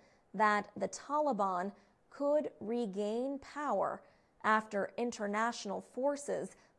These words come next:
leave Afghanistan. And they say the progress of women's rights could be lost if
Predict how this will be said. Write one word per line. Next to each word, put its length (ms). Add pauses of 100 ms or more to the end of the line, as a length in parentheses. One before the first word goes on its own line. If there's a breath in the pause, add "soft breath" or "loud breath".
leave 600 (120)
Afghanistan. 920 (1040 soft breath)
And 520 (120)
they 220
say 640 (100)
the 100
progress 1080
of 240
women's 500
rights 640 (480 soft breath)
could 300
be 160
lost 760 (460 soft breath)
if 280